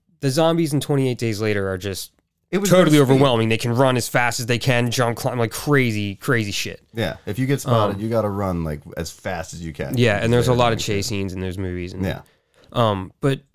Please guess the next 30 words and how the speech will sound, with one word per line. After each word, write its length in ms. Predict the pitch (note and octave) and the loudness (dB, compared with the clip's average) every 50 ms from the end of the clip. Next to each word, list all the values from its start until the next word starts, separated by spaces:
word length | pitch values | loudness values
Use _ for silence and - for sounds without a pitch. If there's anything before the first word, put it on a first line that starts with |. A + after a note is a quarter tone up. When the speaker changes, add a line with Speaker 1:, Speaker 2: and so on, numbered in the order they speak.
| _ | _
Speaker 1:
regardless, 560 | - D#3+ D3 C#3 D#3+ D3 A#2+ F#2+ G3+ - - - - _ _ _ _ _ _ _ _ _ _ _ _ _ _ | -2 0 2 4 4 2 2 0 -4 -6 -8 -12 -14 _ _ _ _ _ _ _ _ _ _ _ _ _ _
there 240 | E3+ C#3+ E3+ E3 E3 | -8 -2 0 0 2
is 220 | F3+ F#3 F#3 D#3+ | 2 2 2 2
oversaturation, 880 | D3+ D#3 D#3+ D3 D3+ - - C#3 B2 A#2 - A#2 A2 A2 A2 - - A#2 | 2 2 2 2 0 0 0 0 0 0 0 -2 -2 -2 -2 -2 -4 -4
but 80 | A2+ A2+ | -4 -4
at 60 | A2+ | -4
the 60 | - | -6
same 240 | - - D#3 D3 C3+ | -4 -2 0 0 0
time, 380 | A#2+ C3 B2+ A#2+ A#2 A2 G2+ - - _ _ _ _ _ _ _ _ _ | 0 0 0 0 0 -2 -4 -10 -14 _ _ _ _ _ _ _ _ _
I 80 | A#2+ B2 | -4 -2
think 260 | - F3 E3 D#3 D3 - D3 | 0 0 0 0 -2 -2 -2
the 100 | C3+ B2+ | -2 -2
cordyceps 800 | - - D3+ D3 C#3+ C#3 B2+ - A#2+ G#2 G2+ G2+ - - - - - _ _ _ _ _ _ _ C#3 | 0 2 2 4 4 2 0 0 -2 -2 -2 -2 -4 -8 -10 -10 -12 _ _ _ _ _ _ _ -8
zombies 640 | A2+ A#2 G#2+ G2+ G2+ G2+ G2+ G2+ G2 F#2+ F2+ - - _ | -4 -2 0 0 0 0 -2 -2 -2 -4 -4 -6 -8 _
in, 280 | - A2+ G2+ G2 F#2+ G2 | -2 -2 -2 -2 -4 -6
uh, 340 | - G2 F#2+ F#2 F2+ F2+ - - _ _ _ _ _ _ _ _ _ _ _ _ | -6 -6 -6 -4 -6 -6 -8 -12 _ _ _ _ _ _ _ _ _ _ _ _
Last 360 | B2 B2 A#2+ A#2+ A#2 - - | 0 0 2 2 0 -2 -4
of 80 | A2+ | -4
Us 160 | G#2+ G#2 - - | -2 -4 -4 -2
kinda 240 | - C3+ A#2+ A2+ G#2+ | -2 0 0 0 0
have, 280 | G#2 A#2 G#2+ G#2 G#2 | 0 0 -2 -2 -2
they 100 | G#2+ A2+ | -2 -2
just, 320 | A2+ - - - - D3 - | -2 -2 -4 -6 -10 -10 0
they 120 | - D3 | 2 2
have 120 | E3 F3+ E3 | 2 4 2
a 40 | |
uniqueness 580 | F#3 E3 D#3 B2+ B2 B2+ B2 G#2 A#2 A2+ G#2 - - | 2 2 2 2 4 2 2 0 0 -2 -2 -2 -2
to 140 | - G#2+ G2 | -2 -2 -2
them. 240 | G#2 F#2+ F#2+ F#2+ | -2 -4 -6 -6
Like, 300 | G#2 A2 G2+ G2+ G2+ - | -6 -4 -4 -4 -4 -8